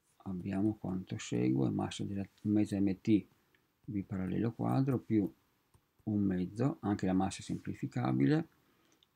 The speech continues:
e viene L alla seconda, M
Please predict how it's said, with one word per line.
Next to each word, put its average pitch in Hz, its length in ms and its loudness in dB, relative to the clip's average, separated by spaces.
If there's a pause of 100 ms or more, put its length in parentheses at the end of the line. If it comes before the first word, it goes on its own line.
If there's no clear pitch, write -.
e 104 160 -2
viene 98 640 2 (480)
L 101 240 4
alla 92 140 0
seconda, 131 720 2 (960)
M 90 420 -4